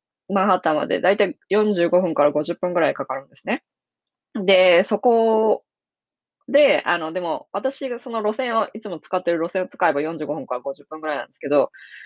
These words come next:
路線を変えていかなきゃいけないんですよ。で、路線を変えて、で、そこからさらに、あの、行くので、マンハッタンに着くまでですね、一時間半ぐらい、二倍以上の、二倍ぐらい時間かかっちゃうんですよ。で、今日すごい暑いんですね、実を言うと。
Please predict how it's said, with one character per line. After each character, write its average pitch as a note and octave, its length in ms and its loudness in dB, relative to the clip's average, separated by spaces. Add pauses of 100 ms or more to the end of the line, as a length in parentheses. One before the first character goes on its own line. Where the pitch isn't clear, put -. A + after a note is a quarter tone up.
(340)
路 F#3 120 6
線 D4 300 4
を C#4 100 -2
変 B3+ 180 4
え B3+ 40 0
て B3 220 2
い A3+ 60 -4
か A3+ 100 -2
な A3 80 -6
き A3 60 -10
ゃ - 20 -6
い G#3+ 40 -14
け - 60 -14
な - 80 -14
い - 40 -16
ん - 20 -20
で - 60 -20
す - 60 -14
よ。 - 220 -8
で、 F#3 100 -2
路 E3 160 -2
線 C4 240 -2
を A#3+ 80 -6
変 A#3 180 0
え G#3+ 40 -6
て、 A3+ 260 2
で、 E3 120 0
そ F#3+ 120 -4
こ G#3+ 120 -4
か A3+ 100 4
ら A3+ 100 4
さ A#3+ 120 -4
ら G3+ 120 0
に、 D3 300 -10
あ D3 140 -2
の、 D3 120 -8
行 D3 100 -10
く - 60 -12
の D3+ 140 -6
で、 C#3+ 240 2 (320)
マ G3+ 120 4
ン D4+ 40 0
ハ E4+ 80 4
ッ C#4 60 2
タ F3 140 2
ン - 20 -4
に D#3 100 -4
着 - 120 -20
く E3+ 80 -6
ま D3+ 100 0
で C#3+ 60 2
で C#3 80 0
す - 120 -12
ね、 C#3 240 -6
一 C#4 220 -2
時 C#4+ 100 2
間 C#4 180 4
半 C4 220 2
ぐ A#3+ 60 2
ら D#3+ 120 4
い、 D#3 60 0
二 F3 180 -2
倍 C4+ 260 4
以 - 20 -4
上 G3 160 0
の、 D3 120 -8 (140)
二 F3+ 160 -4
倍 C4 240 4
ぐ - 60 4
ら A3 100 4
い E3+ 60 0
時 D#3 100 -12
間 C#3 180 -10
か - 120 -20
か E3+ 100 -8
っ E3 80 -10
ち - 60 -18
ゃ F3 60 -14
う - 40 -16
ん - 20 -20
で - 60 -20
す - 100 -20
よ。 - 60 -14 (720)
で、 A3 100 -4
今 D4 160 2
日 - 60 -4
す - 180 -6
ご C4 140 -2
い A3+ 60 2
暑 D#3 280 -4
い C4+ 60 -4
ん F3 40 -6
で B2 60 -12
す - 180 -20
ね、 C3+ 100 -10
実 C#3+ 280 -10
を - 40 -4
言 - 80 -4
う - 40 -20
と。 - 320 -4